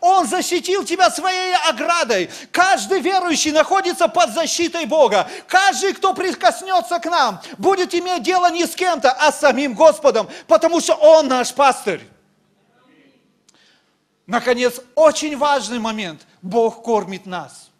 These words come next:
Бог обеспечивает тебя всем. Знаете, я вспоминаю историю,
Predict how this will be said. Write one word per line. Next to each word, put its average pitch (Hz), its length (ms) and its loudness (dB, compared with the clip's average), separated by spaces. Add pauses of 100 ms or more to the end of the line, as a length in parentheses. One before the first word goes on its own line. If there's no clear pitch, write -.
(680)
Бог 339 420 2
обеспечивает 359 1000 -4
тебя 302 260 -4
всем. 156 420 -12 (480)
Знаете, 339 540 -6 (120)
я 294 200 0
вспоминаю 330 580 -4
историю, 262 640 -4